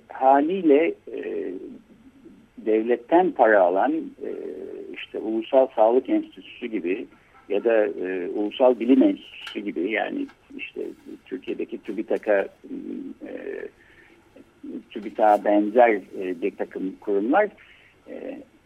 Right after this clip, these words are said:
hangi tür araştırmalara para verileceğini,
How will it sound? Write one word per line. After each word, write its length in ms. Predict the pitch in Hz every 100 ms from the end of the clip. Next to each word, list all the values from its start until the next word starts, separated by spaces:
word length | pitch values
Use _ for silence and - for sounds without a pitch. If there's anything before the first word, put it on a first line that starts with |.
| _
hangi 420 | _ 190 233 208 190
tür 120 | 165
araştırmalara 1000 | 139 139 - 156 143 147 147 160 156 135 -
para 280 | 120 139 156
verileceğini, 680 | 135 120 104 110 104 101